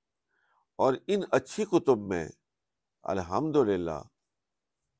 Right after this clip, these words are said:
मौलाना उमर हयात कादरी की तबाहशुदा किताबें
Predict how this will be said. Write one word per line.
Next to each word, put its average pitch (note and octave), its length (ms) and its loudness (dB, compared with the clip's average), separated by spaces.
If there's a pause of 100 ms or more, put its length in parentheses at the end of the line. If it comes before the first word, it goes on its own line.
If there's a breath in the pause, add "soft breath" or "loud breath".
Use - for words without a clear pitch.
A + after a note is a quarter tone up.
(1120)
मौलाना G#2+ 400 0 (120)
उमर C#3+ 220 0
हयात E2 360 -2 (120)
कादरी F2 380 -2
की E2+ 140 -10
तबाहशुदा F#2 560 -4
किताबें D#2 520 -8